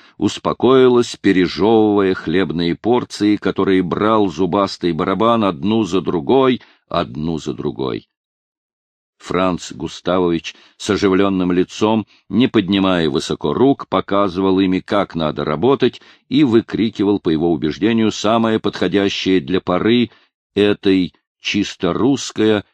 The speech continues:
и звучное слово: «Давай, давай!» Потом он подвёл Федота Федотыча к молотилке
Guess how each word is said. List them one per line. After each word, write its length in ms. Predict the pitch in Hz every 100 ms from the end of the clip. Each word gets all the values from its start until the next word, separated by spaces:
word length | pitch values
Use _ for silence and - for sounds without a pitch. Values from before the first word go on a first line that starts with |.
| _
и 140 | -
звучное 720 | 92 76 87 104 - 82 90 87
слово: 600 | - 92 95 87 76 - _ _
«Давай, 800 | - 104 113 139 131 120 92 80
давай!» 960 | 69 73 120 165 139 123 117 85 73 55 _ _ _ _ _ _ _ _ _ _ _ _ _ -
Потом 320 | 85 107 95
он 160 | 90
подвёл 460 | - 90 82 90 80
Федота 360 | - 78 80 -
Федотыча 540 | 90 85 80 - 71
к 80 | -
молотилке 720 | 71 64 - 131 143 -